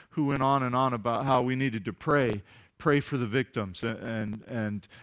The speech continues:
their response was, "Well, God isn't fixing this."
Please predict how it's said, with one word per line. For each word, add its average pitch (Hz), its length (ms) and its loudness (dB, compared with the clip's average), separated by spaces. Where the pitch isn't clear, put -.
their 156 160 4
response 147 560 0
was, 123 180 -4
"Well, 123 120 -2
God 147 480 2
isn't 135 500 -4
fixing 110 580 -4
this." 90 320 -10